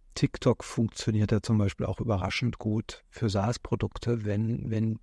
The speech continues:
die so eine gewisse Relevanz haben in, in einer bestimmten Zielgruppe, weil du in so einem typischen TikTok-Video zumindest mal etwas marktschreierisch deine Lösung irgendwie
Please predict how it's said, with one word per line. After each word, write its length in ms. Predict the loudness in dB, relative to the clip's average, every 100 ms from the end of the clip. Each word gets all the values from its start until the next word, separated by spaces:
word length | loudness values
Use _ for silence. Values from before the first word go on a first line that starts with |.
| _
die 160 | -2 2
so 100 | 4
eine 140 | 2
gewisse 320 | 2 0 2 4
Relevanz 580 | 4 2 2 2 0
haben 560 | 0 0 2 2 0 -2
in, 480 | -2 0 0 0 -2 -8 _ _ _ _ _
in 160 | -2 0
einer 100 | 0
bestimmten 360 | -2 -2 -2
Zielgruppe, 720 | -2 0 0 0 -4 -2 0 2
weil 200 | 2 2
du 260 | 0 -2 -6 _ -20 -10
in 100 | -4
so 100 | -2
einem 100 | 0
typischen 360 | 0 2 0
TikTok-Video 1000 | 0 -4 0 -2 2 0 2 2 2 0 -8 -20 -20 _ -8
zumindest 440 | -2 0 0 0
mal 180 | 0 0
etwas 280 | 0 0 2
marktschreierisch 840 | 2 0 0 0 2 0 0 0
deine 220 | 2 2
Lösung 440 | 2 0 2 0 0
irgendwie 680 | 0 -2 -4 -4 -4 -4